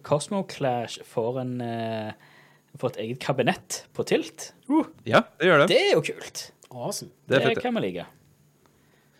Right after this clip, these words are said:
Speaker 1: Håper det blir fire
Speaker 2: Dessverre bare i
Speaker 1: player,
Speaker 2: Oslo
Speaker 1: eh, på
Speaker 2: ennå.
Speaker 1: kabinettet. Hva sier du?
Speaker 2: Hm?
Speaker 1: Et eller annet
Speaker 2: Det
Speaker 1: Oslo?
Speaker 2: er, det blir jo bare i Oslo, eh,
Speaker 1: Ja.
Speaker 2: enn så lenge, da.
Speaker 3: Ja.
Speaker 2: Eh, det skal komme etter hvert.
Speaker 1: Ja, nei, det, det jeg sier, jeg håper det blir fire player på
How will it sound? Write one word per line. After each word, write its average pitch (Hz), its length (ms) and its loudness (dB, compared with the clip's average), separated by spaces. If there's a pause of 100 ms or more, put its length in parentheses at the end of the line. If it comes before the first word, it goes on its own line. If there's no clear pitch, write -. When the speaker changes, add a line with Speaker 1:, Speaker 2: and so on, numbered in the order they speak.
(600)
Speaker 1:
Håper 127 200 0
det 120 60 -2
blir 131 120 2
fire 117 220 -2
Speaker 2:
Dessverre 139 240 8
bare 151 100 8
i 131 40 8
Speaker 1:
player, 131 40 10
Speaker 2:
Oslo 123 200 8
Speaker 1:
eh, 127 60 6
på 127 100 4
Speaker 2:
ennå. 131 100 4
Speaker 1:
kabinettet. 190 340 -2 (1600)
Hva 165 140 6
sier 165 140 6
du? 240 100 6 (200)
Speaker 2:
Hm? 220 140 8 (680)
Speaker 1:
Et 147 80 4
eller 170 100 4
annet 156 100 2
Speaker 2:
Det 160 120 10
Speaker 1:
Oslo? 165 260 6
Speaker 2:
er, 165 80 -10 (360)
det 165 100 2
blir 170 60 4
jo 165 40 4
bare 165 200 6
i 147 40 6
Oslo, 135 320 4 (100)
eh, 143 300 6
Speaker 1:
Ja. 139 80 6
Speaker 2:
enn 139 60 -2
så 131 80 -10
lenge, 143 160 4
da. 170 220 2 (140)
Speaker 3:
Ja. 165 160 2
Speaker 2:
Eh, 143 400 -2 (2000)
det 143 120 -2
skal 135 180 -2
komme 135 260 2
etter 131 140 -2
hvert. - 200 -6 (200)
Speaker 1:
Ja, 180 140 -2 (120)
nei, 185 120 6
det, 175 180 6
det 170 80 2
jeg 156 60 0
sier, 170 100 2
jeg 156 80 4
håper 151 220 0
det 147 40 -6
blir 135 380 0
fire 113 280 -4
player 127 360 4
på 117 140 -2